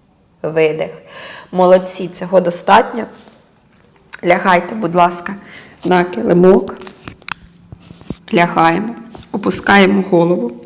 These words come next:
руки перед собою. Ось так. Долоні на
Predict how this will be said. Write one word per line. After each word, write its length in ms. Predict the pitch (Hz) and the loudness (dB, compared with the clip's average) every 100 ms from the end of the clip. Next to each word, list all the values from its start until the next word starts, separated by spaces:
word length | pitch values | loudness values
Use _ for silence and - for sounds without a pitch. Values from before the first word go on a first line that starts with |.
| - - | -20 -6
руки 360 | 190 202 202 - | 0 0 0 -6
перед 500 | - - 196 202 196 | -4 2 2 2 -4
собою. 580 | - 185 170 165 175 - - - - | -4 -2 2 2 2 -4 -12 -8 2
Ось 240 | 175 175 | 2 2
так. 340 | - 196 - - | -4 -8 -8 -2
Долоні 540 | 196 190 190 180 170 | 4 6 6 6 4
на 600 | 165 170 180 202 208 196 | 2 4 4 4 2 0